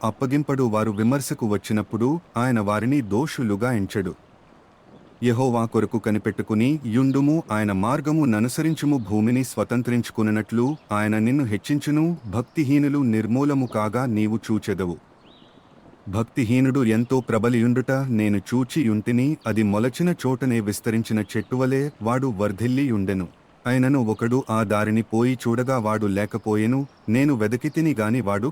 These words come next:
కనబడకపోయెను. నిర్దోషులను కనిపెట్టుము, యథార్థవంతులను చూడుము, సమాధానపరచువారి సంతతి నిలుచును గాని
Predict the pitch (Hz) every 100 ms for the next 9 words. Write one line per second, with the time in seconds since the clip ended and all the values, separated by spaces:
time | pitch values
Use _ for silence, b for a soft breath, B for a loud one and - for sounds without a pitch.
0 | - 104 104 117 127 120 107 101 92 -
1 | - - - - - - - - - -
2 | 123 139 120 143 131 110 107 113 - 110
3 | 107 113 127 135 123 107 95 113 127 110
4 | 110 110 110 110 127 135 - 143 135 147
5 | 139 107 104 120 107 117 113 110 104 107
6 | 107 110 123 b b - 127 135 - 139
7 | 107 104 - 107 104 101 104